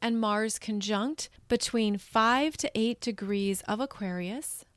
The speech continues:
This is their first conjunction since the last time they were conjunct two years ago.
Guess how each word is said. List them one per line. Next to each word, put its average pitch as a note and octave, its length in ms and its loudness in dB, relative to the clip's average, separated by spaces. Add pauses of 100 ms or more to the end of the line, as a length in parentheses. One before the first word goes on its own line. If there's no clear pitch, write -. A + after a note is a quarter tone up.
(100)
This A#3+ 200 4
is C4 120 0
their B3+ 160 4
first G#3 340 -2
conjunction G3+ 760 -2
since G3 280 -4
the G#3 100 -4
last C#4+ 420 -2
time A3+ 220 -2
they F#3+ 140 -2
were F#3+ 160 -2
conjunct G3 580 -6
two A3+ 240 0
years G3 400 4
ago. - 400 -2